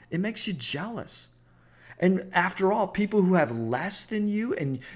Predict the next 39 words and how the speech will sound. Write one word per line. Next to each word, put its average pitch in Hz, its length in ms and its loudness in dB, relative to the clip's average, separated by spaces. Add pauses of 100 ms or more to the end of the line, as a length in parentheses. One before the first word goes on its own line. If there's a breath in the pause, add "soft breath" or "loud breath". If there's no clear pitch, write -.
you 165 120 2
know, 156 140 4
they're 160 180 2
less 123 540 -2
er 143 280 2
than 180 240 2
you, 208 280 0 (280 loud breath)
it 151 160 -2
makes 175 260 -2
you 185 60 -2
prideful. 165 680 -4 (360 loud breath)
Neither 202 800 2
of 123 300 -2
these 139 260 0
emotions 131 540 0
help 127 260 -4
you, 101 80 -8
do 113 160 -4
they? 170 280 0 (120)
Jealous 165 560 0 (100)
or 156 120 2
pride? 139 640 2
<laughs> - 100 -20
That's - 680 2
not 254 160 2
a 240 40 4
way 226 120 8
to 180 80 10
live 165 320 6
your 143 120 0
life 147 400 0
in 135 80 -2
a 127 80 0
whole, 160 500 0 (180 loud breath)
healthy, 156 420 -2
beautiful 143 460 0
way. 156 280 0
So 143 180 0
here, 254 420 -4